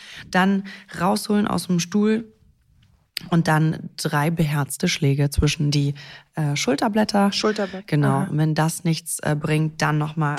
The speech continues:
Speaker 1: auf den K-, aufs Knie legen richtig. Und vor allem wichtig ist immer in diesem Winkel so zu schlagen. Nicht von oben gerade rauf, sondern in so einem, was ist denn das hier? Ein F-, was ist das?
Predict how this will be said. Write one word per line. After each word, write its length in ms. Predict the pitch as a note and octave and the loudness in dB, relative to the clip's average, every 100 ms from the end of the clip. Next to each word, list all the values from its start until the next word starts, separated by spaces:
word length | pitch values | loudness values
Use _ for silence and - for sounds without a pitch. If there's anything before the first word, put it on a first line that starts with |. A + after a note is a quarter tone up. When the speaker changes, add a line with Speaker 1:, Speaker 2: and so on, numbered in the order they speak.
| - | -2
Speaker 1:
auf 300 | D3+ D#3 - | -2 -2 -4
den 260 | D3+ D3 | -2 -2
K-, 180 | C#3+ - | -6 -6
aufs 180 | D#3 - | -6 -6
Knie 320 | - A3+ B3 A#3+ | -6 0 2 2
legen 300 | A3 G#3+ G3+ | 2 2 0
richtig. 440 | G#3 - G#3 - | -2 -2 -4 0
Und 120 | F3 | 0
vor 160 | E3+ - | 2 0
allem 200 | D#3+ D3+ | 2 2
wichtig 360 | F#3 - E3 | 0 -2 -6
ist 120 | - - | -6 -2
immer 220 | E3+ D#3+ | 0 0
in 120 | D#3+ | 0
diesem 280 | D3+ D3+ C#3 | 0 -2 0
Winkel 420 | E3+ F3+ D#3+ D#3 D#3+ - - - | 0 0 0 -2 -4 -14 -18 -4
so 180 | D#3 D#3 | -2 0
zu 180 | - | -2
schlagen. 360 | C#3+ - C3 C#3 | -4 -2 -2 -2
Nicht 160 | D#3 - | -4 -4
von 160 | D#3+ - F#3+ | -6 -2 2
oben 320 | G3+ G3+ G#3 | 2 2 -4
gerade 420 | F3 E3 G3 G3 | -4 -2 0 2
rauf, 320 | F#3+ F#3 F#3 - - - - | 2 2 0 -8 -20 -20 -14
sondern 400 | - D#3+ D#3 D#3 | -2 2 4 2
in 180 | - D3+ | 0 0
so 80 | D3+ | 2
einem, 340 | D3 D3 C#3+ | 2 2 0
was 140 | D3 | -4
ist 140 | - F#3+ | -6 -2
denn 80 | D#3+ | -2
das 180 | - | -2
hier? 140 | - C#3 | -2 -2
Ein 160 | C#3+ | -2
F-, 180 | C#3+ - - - | -6 -10 -10 -4
was 180 | E3 | -4
ist 180 | F#3+ - | -4 -2
das? 220 | - - | -4 -4